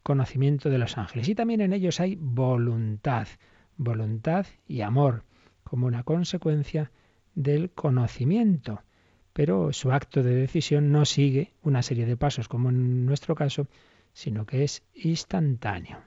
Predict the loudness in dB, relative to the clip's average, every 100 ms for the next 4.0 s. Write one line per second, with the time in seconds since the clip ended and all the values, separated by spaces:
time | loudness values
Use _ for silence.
0 | -8 -6 -6 -10 _ _ _ _ _ -6
1 | -6 -4 -6 -6 -2 0 2 0 -4 -16
2 | -20 _ -18 -4 -2 0 -2 -6 -10 -6
3 | -4 -2 -4 -6 -2 4 4 4 0